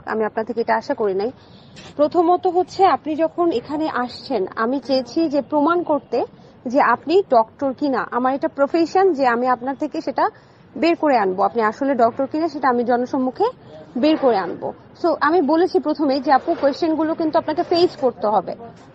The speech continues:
because you are a doctor, so আপনাকে প্রুফ করতে হবে। So, এই কোয়েশ্চেনগুলো অবশ্যই আমার থাকার কথা, রাইট?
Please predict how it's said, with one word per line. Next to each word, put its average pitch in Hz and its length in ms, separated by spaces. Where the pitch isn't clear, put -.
because 294 240
you 294 160
are 359 220
a - 20
doctor, 302 480
so 339 60
আপনাকে 302 360
প্রুফ 381 280
করতে 240 240
হবে। 196 180
So, 269 140
এই 269 180
কোয়েশ্চেনগুলো 339 680
অবশ্যই 339 380
আমার 320 180
থাকার 214 300
কথা, 214 300
রাইট? 381 220